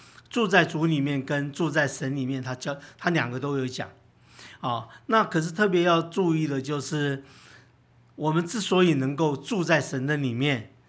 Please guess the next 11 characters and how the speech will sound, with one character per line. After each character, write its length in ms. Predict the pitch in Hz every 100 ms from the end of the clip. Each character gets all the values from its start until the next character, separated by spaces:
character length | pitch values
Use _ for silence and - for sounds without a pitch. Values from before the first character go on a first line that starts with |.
| _
它 140 | - 175
的 120 | 165
前 300 | 165 143 151
提 160 | 143 139
是 160 | 143
因 160 | 151 151
为 100 | 151
我 180 | 131 131
们 180 | 131 131
能 260 | 127 127
在， 400 | 139 170 135 123